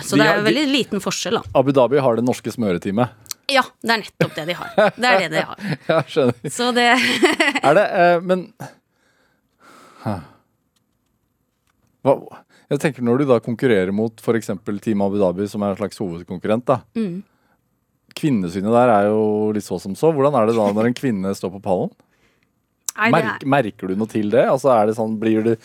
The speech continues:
Speaker 2: blir du feiret på lik linje, eller?
Speaker 1: Ja, ja, det blir jeg. Og jeg, øhm, det er klart jeg merker til det,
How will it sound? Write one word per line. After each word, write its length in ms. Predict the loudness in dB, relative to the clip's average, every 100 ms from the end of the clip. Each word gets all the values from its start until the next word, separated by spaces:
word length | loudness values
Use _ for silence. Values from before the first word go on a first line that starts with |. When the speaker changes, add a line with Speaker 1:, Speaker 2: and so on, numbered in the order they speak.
| -12 _
Speaker 2:
blir 180 | 0 2
du 80 | 2
feiret 360 | 4 4 2 -2
på 140 | -6
lik 140 | -4 -2
linje, 240 | -2 0
eller? 300 | -2 -2 -4 -6 -10 -10 -10 -14 _
Speaker 1:
Ja, 400 | 0 2 4 2
ja, 160 | 2 2
det 140 | 2
blir 140 | -2 -4
jeg. 140 | -4
Og 160 | 0 2
jeg, 380 | 2 2 -4 -14 -8
øhm, 480 | -6 -4 -4 -4 -4 -6 -6 -8 -10
det 180 | -8 -6
er 80 | -2
klart 240 | -4 -2
jeg 80 | -4
merker 320 | -6 -8 -10
til 140 | -8
det, 80 | -4